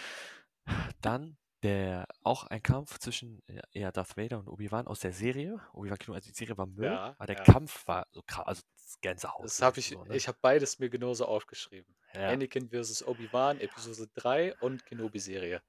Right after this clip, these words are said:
Speaker 1: Ja, ja, ja. Und die so reden. „No, you didn't
Speaker 2: Das
Speaker 1: kill
Speaker 2: war so
Speaker 1: Anakin
Speaker 2: krass,
Speaker 1: Skywalker.“
Speaker 2: ne? Boah,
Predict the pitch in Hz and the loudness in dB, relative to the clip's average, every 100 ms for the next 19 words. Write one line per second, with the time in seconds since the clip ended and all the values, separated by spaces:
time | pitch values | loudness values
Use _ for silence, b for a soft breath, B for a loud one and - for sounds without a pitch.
0 | b b b 101 - - 92 - 92 - | b b b 4 4 -4 -6 -6 -10 -12
1 | b - 104 - 101 107 110 - - B | b -12 -10 -6 -6 -4 -6 -8 -16 B
2 | B B B B B B B B - 98 | B B B B B B B B -10 -8
3 | 87 85 82 - - 98 104 98 92 90 | -8 -10 -18 -20 -14 -8 -6 -2 4 6
4 | - 120 - 143 143 139 - - - 139 | 6 2 4 8 10 8 6 2 4 4
5 | - - - 110 120 120 127 _ 160 160 | 2 -2 -4 -4 -4 -4 -10 _ 4 8
6 | 156 151 139 | 8 8 8